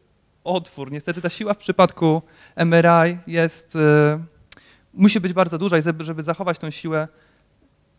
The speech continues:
musi to być, e, nieco po prostu mniejszy skaner, nieco mniejsze osoby są w stanie wejść do tego skanera. Dobrze, w każdym razie różnica jest taka, że pet C T są to, obie metody są bardzo drogie,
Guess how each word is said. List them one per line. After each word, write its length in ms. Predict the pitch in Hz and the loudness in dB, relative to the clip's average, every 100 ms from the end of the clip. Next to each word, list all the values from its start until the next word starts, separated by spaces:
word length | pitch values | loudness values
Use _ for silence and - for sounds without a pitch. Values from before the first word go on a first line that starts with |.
| _ _ - | _ _ -14
musi 320 | 165 151 160 | -12 -10 -10
to 140 | 156 | -10
być, 440 | 139 147 143 - 151 | -4 -4 -4 -10 -6
e, 180 | 143 143 | -4 -4
nieco 800 | 147 143 - 143 135 135 131 127 | -6 -8 -4 0 2 2 0 -2
po 60 | 135 | -10
prostu 300 | - 131 143 | -12 -12 -10
mniejszy 360 | 135 135 131 | -6 -8 -8
skaner, 400 | 131 - 165 156 | -10 -6 -4 -2
nieco 240 | 151 151 170 | -4 -4 -4
mniejsze 320 | 175 180 170 | -2 -2 -2
osoby 360 | 151 - 151 139 | -2 0 0 0
są 180 | 143 | -4
w 60 | 135 | -10
stanie 320 | - 135 131 | -8 -6 -6
wejść 160 | 123 123 | -8 -10
do 80 | 123 | -10
tego 180 | 120 | -12
skanera. 480 | 120 123 117 110 104 - _ _ _ _ | -12 -12 -10 -10 -14 -20 _ _ _ _
Dobrze, 300 | 170 127 131 | -8 -6 -6
w 40 | |
każdym 200 | - 208 | -4 -2
razie 160 | 208 208 | 0 0
różnica 300 | 208 208 208 | 0 0 0
jest 160 | 185 - | -2 0
taka, 260 | 196 196 | 0 0
że 520 | 170 160 180 175 170 170 | -2 0 2 4 2 -2
pet 140 | - 208 | -6 -6
C 160 | - | -8
T 140 | 208 220 208 202 | -10 -8 -6 -8
są 240 | - 180 | -8 -8
to, 500 | 170 175 170 160 _ _ _ _ _ _ _ | -4 -2 0 -2 _ _ _ _ _ _ _
obie 200 | - 214 | 2 4
metody 260 | 214 196 185 | 4 4 -2
są 140 | 190 | -2
bardzo 220 | 185 180 165 | 0 0 0
drogie, 520 | 170 165 190 226 | -2 -2 -4 -6